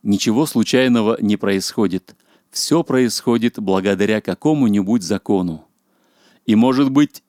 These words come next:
закон, который определяет судьбу любой нации, это культура.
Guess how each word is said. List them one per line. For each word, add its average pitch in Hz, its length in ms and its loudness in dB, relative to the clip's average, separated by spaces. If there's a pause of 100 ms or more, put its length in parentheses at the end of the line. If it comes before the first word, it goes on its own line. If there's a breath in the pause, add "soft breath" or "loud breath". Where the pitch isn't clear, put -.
(120)
закон, 104 600 0 (600)
который 107 440 0
определяет 107 600 0
судьбу 110 380 -2
любой 104 380 2
нации, 113 640 -2 (160)
это 104 280 -2
культура. 104 680 -2